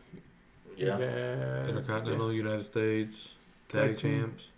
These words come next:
Speaker 3: Never been a fucking SmackDown tag champ.
Speaker 2: There we go. Never been a women's champion.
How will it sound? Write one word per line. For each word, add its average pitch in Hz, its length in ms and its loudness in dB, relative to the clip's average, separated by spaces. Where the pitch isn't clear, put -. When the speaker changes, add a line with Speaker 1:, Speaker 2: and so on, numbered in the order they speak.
Speaker 3:
Never 120 220 6
been 113 180 0
a - 40 -4
fucking 110 300 4
SmackDown 123 580 2
tag 107 260 2
champ. 110 280 -2
Speaker 2:
There 131 120 2
we 139 140 4
go. 147 380 8
Never 156 140 4
been 151 140 6
a - 20 8
women's 147 260 6
champion. 139 460 2